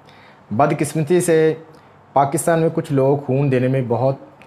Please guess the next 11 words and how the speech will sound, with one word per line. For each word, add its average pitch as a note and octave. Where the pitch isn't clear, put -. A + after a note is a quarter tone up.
हिचकिचाहट C#3
महसूस A#2
करते G2
हैं। F2+
वो D3
समझते D#3
हैं D3
कि D3+
खून C#3+
देने C3+
से C3+